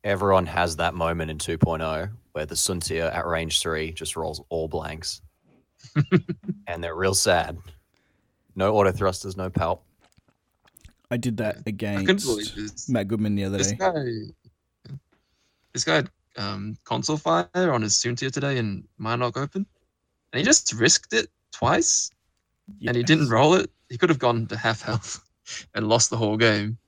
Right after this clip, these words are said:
Speaker 2: But he just rolled eyeball, eyeball. <laughs> 'Cause he had to arc dodge with all his actions. It was, it was very interesting, actually. Like, the guy forced him to run away so much that he couldn't clear the, um, the Console Fire. But he just didn't get the damage he needed to win.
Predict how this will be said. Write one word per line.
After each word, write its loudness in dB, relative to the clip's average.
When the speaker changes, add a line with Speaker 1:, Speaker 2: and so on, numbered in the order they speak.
Speaker 2:
But -2
he 0
just 2
rolled 2
eyeball, 2
eyeball. 0
<laughs> -8
'Cause 0
he 2
had 6
to 0
arc 2
dodge 2
with -2
all -2
his -2
actions. -2
It -4
was, 0
it 2
was 6
very 4
interesting, 0
actually. -8
Like, -8
the -8
guy 6
forced 0
him 0
to 0
run 4
away 4
so 0
much -4
that -4
he -4
couldn't -4
clear -4
the, -4
um, -10
the -6
Console 0
Fire. -2
But -2
he -12
just -2
didn't 0
get -2
the -4
damage -2
he -8
needed -4
to -10
win. -4